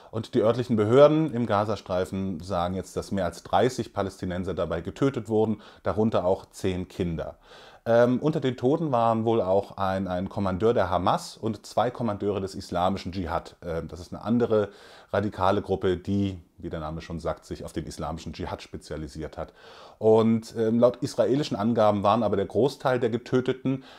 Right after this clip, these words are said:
Hamas-Mitglieder oder Kämpfer. Also wir sehen hier schon, ähm, es geht jetzt ganz stark ins Framing, wer wurde getötet, wie wurden Leute getötet.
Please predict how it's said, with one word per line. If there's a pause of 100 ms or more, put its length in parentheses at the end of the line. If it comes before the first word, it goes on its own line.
(160)
Hamas-Mitglieder
oder
Kämpfer.
Also
wir
sehen
hier
schon,
ähm,
es
geht
jetzt
ganz
stark
ins
Framing,
wer
wurde
getötet,
wie
wurden
Leute
getötet.